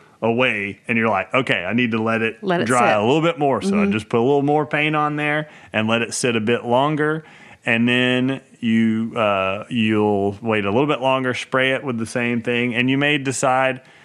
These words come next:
Speaker 1: turn it back to mist.
Speaker 2: And mist it off,
Speaker 1: And,
Speaker 2: yeah.
Speaker 1: and, and just do that. Uh, and then if it's too dry, or if it's dried up a good bit, uh, and it, and the mist or the flat isn't getting it off, you might have to turn it to jet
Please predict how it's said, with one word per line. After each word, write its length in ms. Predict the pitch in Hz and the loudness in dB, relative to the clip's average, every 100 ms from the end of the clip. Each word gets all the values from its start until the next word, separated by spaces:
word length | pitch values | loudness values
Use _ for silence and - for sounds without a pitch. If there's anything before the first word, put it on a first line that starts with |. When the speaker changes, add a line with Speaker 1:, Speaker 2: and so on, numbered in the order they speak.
| - _ _ | -20 _ _
Speaker 1:
turn 200 | - 107 | -4 -2
it 80 | 127 | 0
back 220 | 147 151 | 0 0
to 100 | 170 | -2
mist. 560 | 170 202 180 107 - - _ _ _ - 185 | -2 0 -2 -4 -10 -16 _ _ _ -8 0
Speaker 2:
And 160 | 185 | 2
mist 240 | 185 - 175 | 2 0 -4
it 80 | |
off, 160 | 156 151 | -2 -2
Speaker 1:
And, 100 | 135 | 0
Speaker 2:
yeah. 140 | 180 | 0
Speaker 1:
and, 120 | 156 156 | 0 0
and 240 | 160 165 | 0 2
just 200 | 175 147 | 0 0
do 180 | 160 156 | 0 2
that. 380 | 175 135 101 120 | 0 -2 -2 0
Uh, 500 | 107 104 104 101 - - | 2 2 2 0 -2 -2
and 240 | 120 123 | 0 2
then 300 | 135 135 131 | 4 2 2
if 240 | 127 127 | 0 0
it's 320 | 135 117 - - | 0 -2 -8 -10
too 400 | - 175 220 247 | -4 0 2 0
dry, 640 | 127 107 85 80 85 131 | 0 0 0 -2 -2 -4
or 180 | 117 101 | -2 -2
if 120 | 104 | -2
it's 260 | 107 104 - | -4 -6 -10
dried 580 | - 110 117 123 127 113 | -12 -4 0 2 2 -2
up 180 | 101 - | -6 -6
a 80 | 107 | -6
good 400 | 104 135 123 107 | 0 0 0 0
bit, 380 | 147 143 110 - _ - - - - | 0 0 -2 -6 _ -20 -20 -20 -6
uh, 580 | 110 104 101 95 95 95 - | 0 2 2 0 -2 -6 -2
and 180 | 113 107 | 0 0
it, 120 | 110 | -2
and 240 | 117 107 107 | -2 0 0
the 280 | 104 98 104 | 0 -2 -4
mist 520 | 120 120 127 123 - | 0 2 2 0 -2
or 160 | 117 107 | -2 -2
the 220 | 98 104 | -2 -6
flat 540 | - - 127 127 123 123 | -6 -4 -2 0 -2 -2
isn't 440 | 123 123 113 123 | -2 -2 -4 -2
getting 260 | 120 117 107 | -2 0 0
it 100 | 113 | -2
off, 300 | 127 110 - | -2 -4 -4
you 80 | |
might 160 | 104 104 | -4 -4
have 120 | 107 | -4
to 80 | 101 | -4
turn 200 | 117 107 | -4 -4
it 120 | 104 | -4
to 100 | 104 | -6
jet 480 | 95 110 107 107 | -4 -2 -2 -4